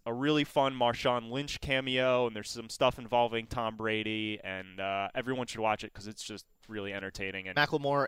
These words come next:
Speaker 1: you'll have a laugh.
Speaker 2: a Seattle area rapper.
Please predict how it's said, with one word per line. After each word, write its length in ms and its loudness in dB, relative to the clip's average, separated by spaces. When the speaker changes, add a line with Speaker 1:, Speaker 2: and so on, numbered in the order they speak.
Speaker 1:
you'll 100 4
have 180 6
a 40 0
laugh. 280 0
Speaker 2:
a 260 -10
Seattle 500 4
area 320 2
rapper. 340 -2